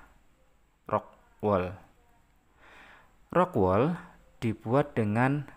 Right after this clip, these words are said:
melelehkan kombi-, eh, kombinasi batu dan pasir, dan kemudian campuran diputar untuk membuat serat yang dibentuk menjadi berbagai bentuk dan ukuran.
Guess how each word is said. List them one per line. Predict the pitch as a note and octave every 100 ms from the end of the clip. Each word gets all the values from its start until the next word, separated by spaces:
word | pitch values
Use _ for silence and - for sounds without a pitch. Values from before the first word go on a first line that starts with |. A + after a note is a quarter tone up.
| - _ -
melelehkan | B2+ A#2+ A2+ A2 G#2 G#2 C3+ C#3+ C#3+
kombi-, | - A#2 G#2+ G#2 G#2 -
eh, | G#2+ G#2 -
kombinasi | G#2+ G2+ G2 G2 - C#3+
batu | G#2 F#2+ C3
dan | A2 F#2+
pasir, | - F#2+ - C3 - - - - - -
dan | A#2 G#2+
kemudian | - A2 G#2 G2 G#2+ B2+ E3+ E3 - -
campuran | B2 A2+ A#2+ C#3 D3+
diputar | A#2 - A2 - D3 -
untuk | A#2 - C3+ -
membuat | A#2+ A#2 G#2+ G#2+ G#2
serat | - A2+ C3 D3+ -
yang | A#2 G#2
dibentuk | G#2+ G2 G2 F#2+ C#3 -
menjadi | A2 G2 F#2+ - A#2 B2+ C3 - -
berbagai | - - F#2 - G#2
bentuk | - F2+ B2+ -
dan | F#2 -
ukuran. | G2 - F#2 F2 A2